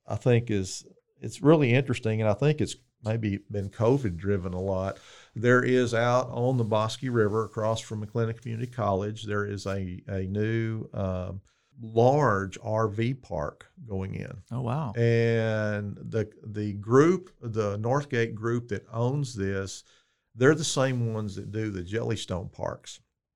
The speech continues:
Speaker 1: Now, this is not going to be a Jellystone park, but it's, they own the Jellystone parks, but they have some other ones. There's one down near New Braunfels.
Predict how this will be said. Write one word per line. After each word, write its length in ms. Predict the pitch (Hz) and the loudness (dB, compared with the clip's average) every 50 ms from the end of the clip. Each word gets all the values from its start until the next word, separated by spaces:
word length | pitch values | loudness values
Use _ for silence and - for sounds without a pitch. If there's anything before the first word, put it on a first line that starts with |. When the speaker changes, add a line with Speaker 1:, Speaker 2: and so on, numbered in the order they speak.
| _ _ _ _ _ _ _ _ _ _ | _ _ _ _ _ _ _ _ _ _
Speaker 1:
Now, 120 | 151 127 113 | 0 0 4
this 300 | 95 131 156 165 - - | 6 8 6 6 6 2
is 160 | 135 104 101 | -2 -2 -2
not 300 | 127 127 131 139 - 139 | -2 0 0 0 -2 -4
going 240 | 127 131 135 131 123 | -6 -6 -6 -6 -6
to 100 | - 120 | -6 -6
be 260 | 110 113 123 120 110 | -2 0 0 0 0
a 120 | 107 107 104 | -2 -4 -6
Jellystone 720 | 98 98 107 104 104 104 104 95 - - - 98 95 92 - | -4 -2 -2 -2 0 -2 -4 -6 -6 -4 -4 -4 -4 -4 -6
park, 420 | - - 123 117 101 87 - - 107 | -8 -2 0 2 2 2 0 -4 -8
but 220 | 110 110 107 107 | -6 -4 -2 -2
it's, 400 | 110 107 104 - - - - - - _ _ _ _ _ _ | -2 -2 -4 -6 -8 -12 -12 -14 -16 _ _ _ _ _ _
they 200 | - 113 110 110 | 2 2 2 2
own 400 | - 127 120 123 131 135 127 113 | 2 2 4 4 6 6 4 2
the 80 | 101 98 | 0 -2
Jellystone 640 | 92 - 107 104 101 104 101 - - 107 104 98 - | -2 -2 -4 -4 -4 -4 -6 -4 -4 -2 -2 -4 -4
parks, 340 | - 101 98 104 101 101 - | -4 -2 -2 0 -2 -2 -4
but 140 | - 110 - | -8 -4 -2
they 140 | 113 113 104 | -2 0 2
have 240 | 117 131 147 151 | 2 2 2 2
some 240 | 143 - - 113 104 | 0 -2 -4 -4 0
other 240 | 107 113 117 127 123 | 2 2 2 2 2
ones. 260 | 113 107 101 101 92 | 0 -2 -4 -6 -6
There's 200 | 104 107 92 - | -6 -8 -6 -4
one 240 | 117 120 123 127 123 | -2 -2 -2 0 0
down 480 | 117 117 113 113 113 113 113 110 110 107 | 0 2 2 2 2 0 -2 -2 -4 -6
near 280 | 107 110 110 107 107 | -6 -4 -2 -2 -2
New 180 | 104 104 104 95 | -2 -4 -4 -6
Braunfels. 880 | 87 78 101 98 98 110 113 113 107 - - 101 98 110 113 - - | -6 -4 -2 0 2 2 2 0 -2 -4 -8 -8 -8 -8 -10 -12 -14